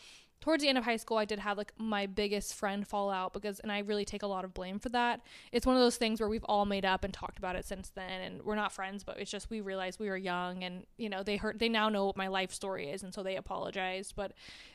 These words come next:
I also know that I was very toxic back then, but because of that,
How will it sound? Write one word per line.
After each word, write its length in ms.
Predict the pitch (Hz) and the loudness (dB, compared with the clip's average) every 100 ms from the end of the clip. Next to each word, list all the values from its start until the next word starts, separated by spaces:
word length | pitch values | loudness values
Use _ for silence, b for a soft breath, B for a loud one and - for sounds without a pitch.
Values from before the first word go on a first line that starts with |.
| B | B
I 120 | 240 | 4
also 340 | 233 208 208 202 | 6 4 2 -2
know 240 | 185 180 | 0 -2
that 100 | 185 | -2
I 60 | 190 | -4
was 160 | 202 | -2
very 260 | 196 190 185 | 0 -2 -2
toxic 460 | 190 180 - 247 262 | -6 -10 -10 -8 -6
back 180 | 254 | -6
then, 220 | 294 269 247 | -4 -2 -2
but 100 | 220 | -2
because 320 | 220 294 277 | -2 -2 0
of 80 | 233 | -2
that, 280 | 220 220 | 0 -2